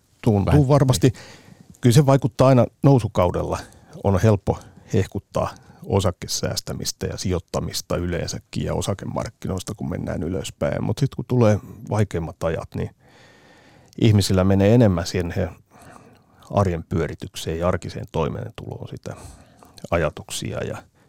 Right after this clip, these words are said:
Speaker 1: ja voimavaroja, niin tämmönen sijoittaminen jää silloin vähemmälle, kun varsinaisesti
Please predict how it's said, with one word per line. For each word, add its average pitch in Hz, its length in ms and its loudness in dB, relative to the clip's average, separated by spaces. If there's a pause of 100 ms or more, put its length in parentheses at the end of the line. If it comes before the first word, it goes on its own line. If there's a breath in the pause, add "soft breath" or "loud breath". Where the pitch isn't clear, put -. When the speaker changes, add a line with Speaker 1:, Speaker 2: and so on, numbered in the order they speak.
(100)
Speaker 1:
ja 76 100 -6
voimavaroja, - 720 -4
niin - 200 -12
tämmönen 107 320 -8
sijoittaminen - 580 -10 (800 loud breath)
jää 117 280 6
silloin 90 300 2
vähemmälle, 85 540 2 (460 soft breath)
kun 120 220 4
varsinaisesti 113 840 0